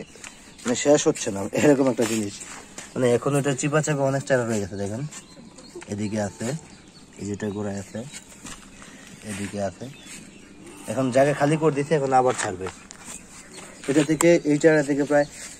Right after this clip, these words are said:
তিনবারের মতো চারা উঠানো হয়েছে এইবার নিয়ে, এখন অনেক চারা আছে। তো সর্বশেষ এই চারাগুলো উঠাইলাম, এখন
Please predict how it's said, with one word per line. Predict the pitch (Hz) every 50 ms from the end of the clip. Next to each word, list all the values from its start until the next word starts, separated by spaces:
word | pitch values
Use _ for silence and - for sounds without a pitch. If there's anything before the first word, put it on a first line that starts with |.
| - - - - - -
তিনবারের | - 151 156 156 156 156 156 143
মতো | 131 117 127 117
চারা | 135 123 135
উঠানো | 135 139 131 127 120 117
হয়েছে | 107 98 - 147 170 156 - - - - 131
এইবার | 123 113 120 117 117 113
নিয়ে, | 113 127 160 160 - - - - - - - - - - - - - - - - - - - - - - - - - -
এখন | 104 101 104 104 104
অনেক | 104 98 - -
চারা | 113 107 107 104 98
আছে। | 95 - - 127 - - - - - - - - - - - - - - - - - - - - - - - - - - - - - - - - - - - - - - - - -
তো | 117 120 127 123 - - -
সর্বশেষ | - 127 127 135 127 - 139 143 143 - - - - - - - - 120
এই | 113 -
চারাগুলো | 131 131 135 131 127 123 123 123 120
উঠাইলাম, | 123 135 120 113 117 123 143 170 - - - - - - - - - - - 294 277 233 196 - - - - - - - - - - - - - - - - - - - - - 123 117
এখন | - 120